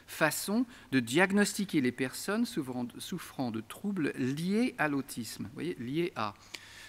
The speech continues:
Tout d'un coup, c'est plus l'autisme. Alors, euh, ce qui est intéressant, c'est que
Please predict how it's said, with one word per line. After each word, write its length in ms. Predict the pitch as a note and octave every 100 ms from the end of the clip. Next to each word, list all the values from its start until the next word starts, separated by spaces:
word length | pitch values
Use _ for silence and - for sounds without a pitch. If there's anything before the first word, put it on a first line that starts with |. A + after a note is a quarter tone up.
| -
Tout 140 | -
d'un 120 | A#2 A#2
coup, 240 | - G3+
c'est 300 | - - A#2+
plus 340 | - - G3 -
l'autisme. 600 | - B2+ A#2 - G#2 - -
Alors, 380 | D3 C3 G#2 - - - - - - - - -
euh, 140 | B2+
ce 100 | -
qui 80 | -
est 120 | F3+
intéressant, 720 | E3 D3 B2+ C3 - G3+ C4+
c'est 220 | D4+ - D#3+
que 200 | D3+